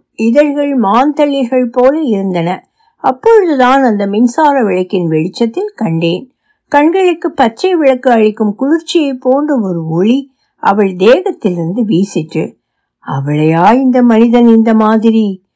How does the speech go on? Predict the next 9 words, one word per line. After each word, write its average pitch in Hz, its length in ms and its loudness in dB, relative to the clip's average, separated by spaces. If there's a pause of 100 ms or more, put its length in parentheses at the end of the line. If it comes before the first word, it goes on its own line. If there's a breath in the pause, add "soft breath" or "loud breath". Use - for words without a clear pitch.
(440)
தாழ்பால் 294 580 4
எடுபடும் 247 500 2
சத்தம் 208 460 -4
கேட்டது. 175 480 -4 (440)
நான் 214 240 0
படுக்கையில் 262 640 0
சட்டென்று 247 500 -2
எழுந்து 220 340 2
உட்கார்ந்தேன். 170 640 -4